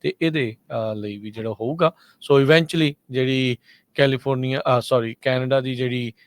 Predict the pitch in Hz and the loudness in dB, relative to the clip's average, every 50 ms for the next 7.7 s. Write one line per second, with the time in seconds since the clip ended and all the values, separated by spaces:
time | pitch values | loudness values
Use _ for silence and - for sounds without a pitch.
0 | _ _ _ - 127 135 135 127 147 143 - - 135 127 127 123 - - 131 123 | _ _ _ 0 4 4 4 4 2 0 0 0 -2 -2 -4 -6 -6 -6 -4 -2
1 | 123 123 117 117 - _ _ - 131 120 123 127 123 - - - 156 151 135 127 | -2 -2 -4 -6 -12 _ _ -6 -6 -4 -2 -4 -4 -4 -2 -2 0 2 2 0
2 | - _ _ _ _ _ - 160 151 156 160 160 151 127 143 139 143 131 - 165 | -2 _ _ _ _ _ -2 0 2 2 4 2 2 2 2 2 2 6 8 6
3 | 156 147 156 160 139 139 143 139 127 123 - 127 123 127 135 151 165 170 151 - | 6 6 4 -2 -2 -2 0 0 -2 -2 -4 -6 -6 -6 -6 -6 -6 -8 -6 -4
4 | 160 147 139 - 151 139 - - 143 135 131 117 120 - - 120 123 127 - _ | -2 -4 -2 -2 -6 -8 -8 -6 -8 -8 -8 -8 -10 -10 -6 -6 -6 -6 -6 _
5 | - 151 147 160 160 175 175 170 175 175 180 - _ _ - - _ _ _ - | -2 -2 -2 -2 0 0 2 2 2 2 0 -2 _ _ -20 -20 _ _ _ -10
6 | - - 147 147 147 151 147 147 147 143 143 - - 139 123 131 127 131 135 135 | -2 2 4 4 4 4 4 4 4 4 4 2 0 0 2 2 2 2 2 0
7 | 151 143 147 147 135 135 127 - - 143 135 135 131 127 | -4 -4 -4 -2 -2 -2 -4 -6 -6 -4 -4 -2 -2 -2